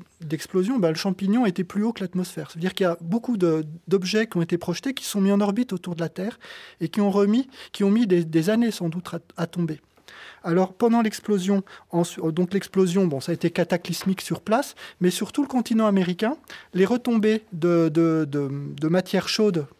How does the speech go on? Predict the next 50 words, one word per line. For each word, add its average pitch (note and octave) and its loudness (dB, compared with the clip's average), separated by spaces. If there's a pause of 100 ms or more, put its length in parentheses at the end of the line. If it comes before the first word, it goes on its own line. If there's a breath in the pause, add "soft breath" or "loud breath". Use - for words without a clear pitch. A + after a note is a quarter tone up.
(180)
euh, C#3+ -2 (140)
ce - -10
qui, F#3+ -6
ce - -8
qui E3 -2
n'avait D3+ 0
pas F#3 0
été F3+ -2
vaporisé, E3 0
mais, C#3+ -2 (240 loud breath)
ou F3 -4
bien E3 0
ce - -4
qui F3+ -8
s'est F3 0
recondensé G3 2 (240 loud breath)
en E3 0
gouttes E3+ -2
très - 0
chaudes, B3 -2 (200 loud breath)
a F3+ 2
mis A3+ 4
le A3 -2
feu. F3 -4 (340)
Et D#3 0
à C#3+ 2
ce - -10
moment-là, F3+ 4
euh, D3+ 2
la D#3+ 2
nature E3+ 0
était D#3+ -8
couverte E3+ -2
de D3 -6
forêts. F3 -2 (320 loud breath)
Toutes B3+ -4
les A3+ 2
forêts G#3 0
d'Amérique F3+ 0
ont F#3+ -2
pris F3 -6
feu. - -14 (920)
Euh, D3+ 0 (400 loud breath)
ça F3+ 4
a F3 6
soulevé F#3+ 2
énormément E3 2
de, D3 -4 (180)
de, D3+ -4
de, D3 -10